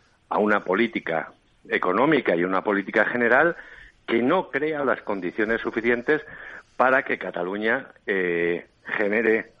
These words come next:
riqueza, mantenga su competitividad, hasta traiga inversión extranjera.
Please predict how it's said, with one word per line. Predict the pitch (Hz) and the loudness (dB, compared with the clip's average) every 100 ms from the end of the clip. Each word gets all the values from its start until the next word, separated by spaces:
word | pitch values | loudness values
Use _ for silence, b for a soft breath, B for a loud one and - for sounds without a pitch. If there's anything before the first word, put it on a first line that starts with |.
| _ | _
riqueza, | - 117 160 160 165 175 | -4 -2 0 0 2 0
mantenga | 135 87 107 110 | 0 -2 -2 0
su | 101 110 | 0 -2
competitividad, | 104 104 107 110 - 117 131 | -2 0 0 0 2 4 4
hasta | 143 - | 4 2
traiga | 101 98 104 | -2 -2 -2
inversión | 101 101 117 | -6 -4 -2
extranjera. | 107 - 123 120 147 143 | -4 -2 -6 -2 0 0